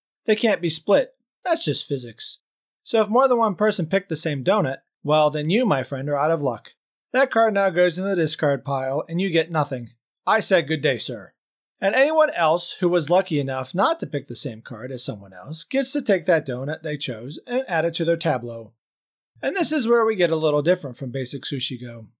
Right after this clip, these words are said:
Because while the donuts look sweet, they all aren't. Designer Zachary Eagle put some teeth into this game.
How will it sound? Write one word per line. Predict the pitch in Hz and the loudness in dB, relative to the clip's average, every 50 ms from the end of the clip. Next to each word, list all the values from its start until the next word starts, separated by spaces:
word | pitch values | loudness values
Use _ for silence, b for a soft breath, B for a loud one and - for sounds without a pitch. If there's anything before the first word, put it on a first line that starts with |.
| _ _ _ _ _ _ _ | _ _ _ _ _ _ _
Because | - 202 - 240 240 220 180 | -6 -2 2 2 2 2 4
while | 214 240 247 240 | 4 2 2 4
the | 240 220 | 2 2
donuts | 214 269 277 269 262 240 - - | 4 4 4 4 2 2 2 0
look | 247 220 - | 0 0 0
sweet, | - - 233 220 160 143 - - _ _ _ _ _ _ _ _ | -2 -2 0 2 2 0 0 -4 _ _ _ _ _ _ _ _
they | 208 208 190 | 0 4 4
all | 160 143 131 120 127 | 4 4 4 2 0
aren't. | - 139 139 135 131 120 - - _ _ _ _ _ _ _ _ - | -4 -4 -6 -6 -8 -10 -14 -16 _ _ _ _ _ _ _ _ -8
Designer | 139 156 156 190 208 220 226 226 214 | -4 -2 0 2 2 2 2 0 0
Zachary | 180 190 208 214 214 233 233 233 214 | 2 2 2 2 2 -4 -8 -8 -6
Eagle | 165 170 160 143 139 143 156 | -4 -2 -2 0 0 -2 -4
put | - - 214 214 | 0 0 -2 0
some | - 214 202 | 0 -2 -2
teeth | - - 175 151 147 - | 0 2 0 0 0 -2
into | 127 123 127 | -6 -8 -8
this | 123 123 123 - - | -10 -10 -8 -8 -6
game. | - 123 117 117 110 110 | -6 -8 -10 -10 -14 -16